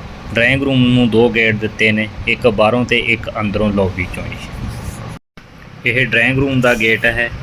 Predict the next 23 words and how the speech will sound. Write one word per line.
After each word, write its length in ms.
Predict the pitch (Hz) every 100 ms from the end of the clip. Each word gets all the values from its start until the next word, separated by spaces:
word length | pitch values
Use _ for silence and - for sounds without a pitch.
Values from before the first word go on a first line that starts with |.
| - -
ਤੇ 60 |
ਉਸ 220 | 123 113 -
ਦੇ 140 | 123
ਨਾਲ 280 | 120 113 117
ਵਿੰਡੋ 320 | 110 107 107
ਬਣੀ 280 | 107 104 101
ਹੋਈ 280 | 95 95 90 90
ਹੈ। 60 | 80 - - - - - - - - - - - - - - _ - - - - -
ਇਹ 240 | 113 123 117
ਐਂਟਰੀ 340 | 113 110 117 113
ਗੇਟ 220 | 120 113
ਹੈ 280 | 120 117 120 - - - - - - - - -
ਤੇ 100 | 127
ਸਾਹਮਣੇ 400 | 117 120 120 135
ਤੁਸੀਂ 300 | 127 117 117
ਲੌਬੀ 320 | 113 107 101
ਦੇਖ 300 | 104 104 98
ਰਹੇ 140 | 101 98
ਹੋ, 120 | 98 - - -
ਜੋ 100 | 123
ਦੇਖਣ 320 | 117 110 117
ਨੂੰ 100 | 117
ਬਹੁਤ 180 | 110